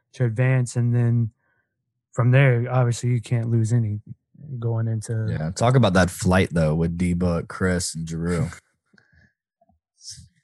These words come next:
Speaker 2: What are you
Speaker 1: I w-
Speaker 2: talking about? <laughs>
Speaker 1: I would just tell, <laughs> I would call up coach and be like, "Yo, I'm done, bro. I'm not, I'm not traveling
Speaker 2: Yeah.
Speaker 1: to Tokyo."
Speaker 2: You think the conversation was just pretty much how they won?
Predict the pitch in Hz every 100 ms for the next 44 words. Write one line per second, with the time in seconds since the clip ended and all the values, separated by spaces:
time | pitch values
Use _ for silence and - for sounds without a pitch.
0 | _ _ _ _ _ - 107 156 151 95
1 | - - 185 - - - - - - -
2 | - _ - 139 156 151 131 135 123 135
3 | 131 123 117 - 127 131 - - 147 151
4 | 139 143 139 139 135 135 139 139 139 -
5 | - 127 143 131 123 113 127 120 120 123
6 | 117 120 117 113 110 120 123 117 135 -
7 | 147 139 131 - 143 143 117 113 127 113
8 | - 113 58 - 110 151 123 95 104 95
9 | - 90 92 95 85 85 - 95 87 85
10 | 82 82 82 78 71 78 87